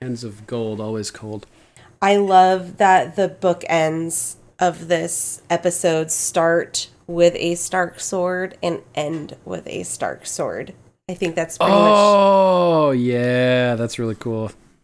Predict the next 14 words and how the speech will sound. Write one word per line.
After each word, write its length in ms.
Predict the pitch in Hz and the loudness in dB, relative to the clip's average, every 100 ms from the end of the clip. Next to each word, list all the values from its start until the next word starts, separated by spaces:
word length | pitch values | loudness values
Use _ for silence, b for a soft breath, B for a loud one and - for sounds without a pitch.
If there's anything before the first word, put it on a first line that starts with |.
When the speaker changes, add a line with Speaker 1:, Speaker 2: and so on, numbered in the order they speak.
| _ | _
Speaker 2:
Yeah, 460 | 220 214 202 185 180 | -4 4 6 6 4
I 100 | 202 | 2
mean, 300 | 202 190 180 - | 2 2 2 -2
it's 260 | 190 - | -4 -4
like, 520 | 196 180 175 170 - - _ _ _ - | -2 0 0 -4 -12 -20 _ _ _ -10
it's 240 | 185 - | -8 -8
the, 220 | - 185 - _ _ _ _ _ - | -6 -6 -6 _ _ _ _ _ -10
it's 220 | 196 - | -10 -8
the 120 | - | -6
melting 500 | 196 185 185 208 190 | -2 0 -2 -2 -4
down 440 | 185 170 175 175 175 | 0 2 2 2 0
of 320 | 170 180 170 | -2 -4 -6
one 340 | 180 170 175 - | -2 2 2 0
era, 680 | 190 185 196 196 208 220 | -2 0 2 2 2 -2